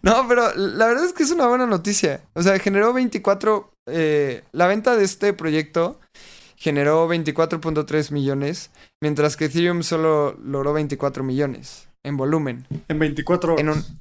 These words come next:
Speaker 1: en veinticuatro horas. Todavía no supera el de treinta días. Aquí podemos dar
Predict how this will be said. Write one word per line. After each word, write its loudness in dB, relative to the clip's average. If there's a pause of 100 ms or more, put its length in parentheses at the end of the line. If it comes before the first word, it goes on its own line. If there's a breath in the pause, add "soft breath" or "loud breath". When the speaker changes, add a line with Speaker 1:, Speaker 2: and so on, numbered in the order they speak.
(540)
Speaker 1:
en -8
veinticuatro -2
horas. -4
Todavía 4
no 0
supera 0 (320)
el -2
de -4
treinta -2
días. -2 (720 soft breath)
Aquí -2
podemos 0
dar 0